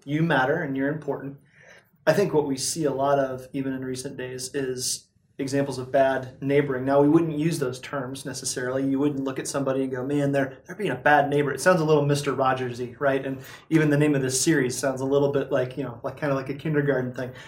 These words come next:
But what we're talking about is a deeply theological issue. So why is it that people don't neighbor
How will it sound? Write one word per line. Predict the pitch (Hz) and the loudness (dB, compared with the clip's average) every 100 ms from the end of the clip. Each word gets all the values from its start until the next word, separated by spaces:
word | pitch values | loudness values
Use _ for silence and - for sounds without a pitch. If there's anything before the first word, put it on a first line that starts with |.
| - - - | -20 -6 4
But | 160 | 8
what | 196 | 8
we're | 156 | 8
talking | 180 165 | 6 4
about | 147 | 4
is | 135 123 | 2 0
a | |
deeply | - 151 156 160 135 | -10 -10 -4 -2 -2
theological | - 143 135 127 123 127 135 139 - _ | -2 -2 -2 -4 -8 -10 -14 -16 -18 _
issue. | 196 - - - - - - - - | -4 -4 -6 -12 -20 -20 -20 -20 -6
So | - 156 151 | 2 4 2
why | - - 160 190 269 | -8 -2 4 6 6
is | 185 151 | 4 4
it | 139 | 0
that | 139 | -2
people | - 156 139 131 | -6 -6 -6 -4
don't | 131 139 139 - | 0 0 0 -4
neighbor | 131 139 135 131 | -2 -2 0 -2